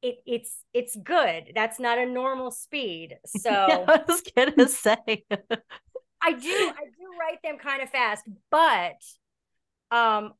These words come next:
Speaker 1: most of the books were written before I went back to working full time. I was literally at home. I was able to write all day long without interruption. And it just,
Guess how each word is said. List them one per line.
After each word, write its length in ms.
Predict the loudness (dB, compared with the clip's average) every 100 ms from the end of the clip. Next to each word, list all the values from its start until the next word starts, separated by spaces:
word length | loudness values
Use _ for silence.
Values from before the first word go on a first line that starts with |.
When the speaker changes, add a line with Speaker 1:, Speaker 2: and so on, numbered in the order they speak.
| _ _ _ _ _ _ _
Speaker 1:
most 440 | -4 2 2 0 -6
of 180 | -4
the 100 | -4
books 460 | 0 0 0 -2 -10
were 180 | -6 -2
written 360 | 0 0 -2
before 340 | -8 -4 0 2
I 60 |
went 200 | 2 0
back 200 | 0 -2
to 80 | -6
working 320 | -12 -10 -12
full 140 | -14 -14
time. 340 | -12 -12 -14 _ _
I 160 | -2 0
was 240 | 0 -6
literally 500 | -4 -2 0 -2 -4
at 80 | -6
home. 380 | -4 -4 -4 -6
I 120 | -6 -4
was 120 | -4
able 220 | -8 -8
to 140 | -12
write 320 | -4 -2 -2 -6 -4
all 320 | 0 2 2
day 160 | 0
long 500 | 0 0 0 -2 -6
without 380 | -12 -8 -4 -2
interruption. 840 | -2 -2 -2 -2 -8 -10 -10 -14 -18 _ _ _ _ _ -2
And 120 | -2
it 140 | -4
just, 640 | -4 2 2 2 -6 -18